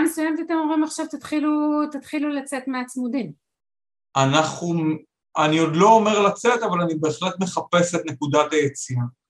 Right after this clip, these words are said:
Speaker 1: אוקיי.
Speaker 2: אני בהחלט מתחיל לחפש את נקודת היציאה, אה, עשינו מאוד יפה,
Speaker 1: זה הדבר
Speaker 2: אה,
Speaker 1: הכי אופטימי
Speaker 2: בצמוד.
Speaker 1: שאמרת הערב.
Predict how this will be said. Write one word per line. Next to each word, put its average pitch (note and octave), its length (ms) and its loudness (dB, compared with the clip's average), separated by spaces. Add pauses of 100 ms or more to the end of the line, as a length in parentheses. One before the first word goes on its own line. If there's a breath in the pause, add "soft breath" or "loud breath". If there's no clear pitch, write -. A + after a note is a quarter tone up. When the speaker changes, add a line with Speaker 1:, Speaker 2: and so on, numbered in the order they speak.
(200)
Speaker 1:
אוקיי. E3 480 -10
Speaker 2:
אני C#3+ 160 -4
בהחלט D3 440 2
מתחיל E3+ 300 0
לחפש E3 420 0
את D3+ 80 -6
נקודת D3+ 460 2
היציאה, D#3 680 4 (300)
אה, C3+ 500 0
עשינו D#3+ 420 -2
מאוד D3+ 400 2
יפה, D3+ 460 2 (580)
Speaker 1:
זה F3+ 160 -6
הדבר C3 220 0
Speaker 2:
אה, B2+ 160 4
Speaker 1:
הכי B2 140 2
אופטימי C#3 300 -2
Speaker 2:
בצמוד. C3 160 -2
Speaker 1:
שאמרת C4+ 460 -4
הערב. F#3 360 -10